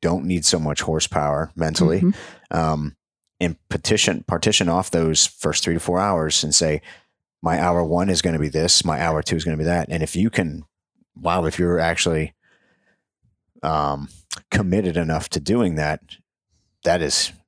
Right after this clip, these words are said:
Speaker 1: pretty freaking huge,
Speaker 2: Mm-hmm.
Speaker 1: 'cause a lot of us, we get sucked into answering the phone,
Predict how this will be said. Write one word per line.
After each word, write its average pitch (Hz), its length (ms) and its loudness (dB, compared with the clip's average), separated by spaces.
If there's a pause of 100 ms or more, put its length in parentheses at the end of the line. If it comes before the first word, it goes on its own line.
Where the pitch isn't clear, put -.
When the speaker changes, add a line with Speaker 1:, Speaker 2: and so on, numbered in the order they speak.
(120)
Speaker 1:
pretty 90 160 0
freaking 78 380 -2
huge, 92 480 2
Speaker 2:
Mm-hmm. 202 140 8
Speaker 1:
'cause 87 140 2
a 80 60 -2
lot 90 200 0
of 80 40 0
us, - 140 0
we 82 100 0
get 82 140 -2
sucked - 300 2
into 82 400 -2 (420)
answering 76 320 0
the 87 60 -2
phone, 78 500 -2